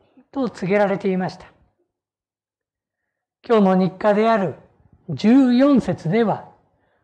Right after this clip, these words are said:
これに対応するように、「恵みの約束を果たす日が来る」と、隠された神の御心が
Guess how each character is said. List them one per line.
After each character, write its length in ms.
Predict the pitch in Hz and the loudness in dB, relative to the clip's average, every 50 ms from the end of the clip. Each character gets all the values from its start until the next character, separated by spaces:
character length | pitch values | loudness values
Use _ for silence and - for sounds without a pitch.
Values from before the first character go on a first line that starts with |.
| _ | _
こ 140 | _ - 247 | _ -2 2
れ 120 | 254 294 302 | 2 4 4
に 280 | 294 294 294 285 269 | 4 2 2 0 -2
対 340 | 285 - 196 247 269 294 294 | -2 -2 0 2 4 4 4
応 220 | 277 269 262 247 | 6 6 4 4
す 200 | - - - 262 | 2 -2 -4 -2
る 180 | 233 262 254 247 | 0 2 2 4
よ 200 | 240 254 240 226 | 4 4 4 2
う 60 | 202 | 0
に、 100 | 160 117 - - - _ _ _ _ _ _ _ _ _ _ _ _ _ _ _ _ 175 | -2 -4 -8 -16 -20 _ _ _ _ _ _ _ _ _ _ _ _ _ _ _ _ -2
「恵 140 | 185 226 247 | 0 2 4
み 320 | 269 320 320 311 311 294 | 4 4 4 4 2 2
の 220 | 285 294 285 277 | 2 2 2 4
約 260 | 269 262 247 247 247 - | 4 4 2 2 0 -8
束 400 | - - 269 233 - - - 233 | -6 -4 -4 -4 -4 -6 -6 -2
を 460 | 233 233 233 233 233 - - _ _ _ _ | -2 -2 -2 -4 -6 -10 -16 _ _ _ _
果 180 | _ - - 240 | _ -8 -8 -4
た 180 | - 339 349 | -2 -2 -2
す 200 | 330 - - 226 | -2 -2 -6 -6
日 220 | 160 - - 262 240 | -6 -6 -4 -4 0
が 180 | 233 226 190 | 0 0 0
来 220 | - - - - 233 | 0 -4 -6 -4 -4
る」 160 | 214 196 - - - _ _ _ _ | -4 -4 -6 -8 -18 _ _ _ _
と、 300 | _ - 247 254 247 - _ _ _ _ _ _ _ _ _ _ _ _ _ _ _ _ _ _ _ - | _ -8 -8 -8 -8 -12 _ _ _ _ _ _ _ _ _ _ _ _ _ _ _ _ _ _ _ -6
隠 120 | 240 233 185 | -6 -6 -4
さ 220 | - - - 302 | -6 0 2 2
れ 120 | 285 277 247 | 4 4 2
た 500 | - 247 240 240 233 226 - 175 - - - - _ _ _ _ _ | 4 4 6 6 6 4 0 -4 -6 -14 -20 -20 _ _ _ _ _
神 360 | - - 302 320 311 294 262 | -2 -2 0 0 0 0 0
の 280 | 233 226 226 226 226 214 | 0 0 2 2 0 0
御 100 | 202 202 | -2 -2
心 480 | - 269 240 - - 240 240 240 240 | -2 -4 -4 -2 -2 -2 0 0 0
が 340 | 233 233 247 262 269 262 - | 0 0 0 0 -2 -6 -8